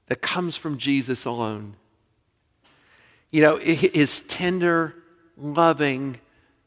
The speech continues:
gracious heart towards us, our affections, our hearts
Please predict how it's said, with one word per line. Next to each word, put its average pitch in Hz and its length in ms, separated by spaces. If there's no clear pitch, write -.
gracious 160 560
heart - 460
towards 113 440
us, - 380
our 170 360
affections, - 1040
our 156 140
hearts - 880